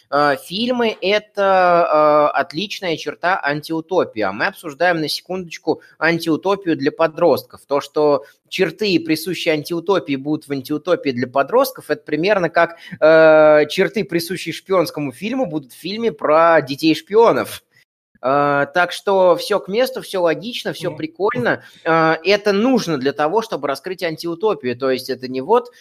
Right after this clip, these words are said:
Speaker 1: там было уже где-то, это просто must-have элементы такие.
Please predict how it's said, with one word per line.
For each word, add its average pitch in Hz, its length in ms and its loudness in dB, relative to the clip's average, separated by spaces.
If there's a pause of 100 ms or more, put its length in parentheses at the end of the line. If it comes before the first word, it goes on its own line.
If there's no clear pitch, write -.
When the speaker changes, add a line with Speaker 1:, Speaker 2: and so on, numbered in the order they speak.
(180)
Speaker 1:
там 131 360 0
было 175 220 6
уже 131 300 4
где-то, 110 400 -2
это 165 1300 2
просто 160 320 -4
must-have 160 520 -2
элементы 170 440 -4
такие. 117 520 -8